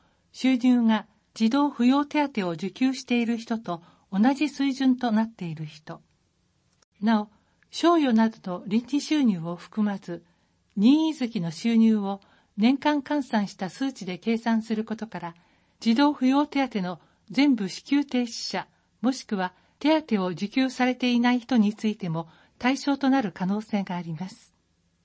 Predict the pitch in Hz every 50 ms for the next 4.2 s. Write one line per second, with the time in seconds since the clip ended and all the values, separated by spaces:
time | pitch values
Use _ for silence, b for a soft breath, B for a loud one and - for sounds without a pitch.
0 | _ _ _ - - - - - - 277 277 269 226 240 240 220 214 208 208 -
1 | - _ _ _ _ _ _ _ _ _ - - 254 254 277 302 294 - 294 285
2 | 285 247 202 175 180 175 190 226 165 - 226 226 285 294 302 285 - 269 269 262
3 | 262 269 262 - 262 262 240 233 - 175 160 - 185 175 - - 226 214 202 -
4 | - - 175 160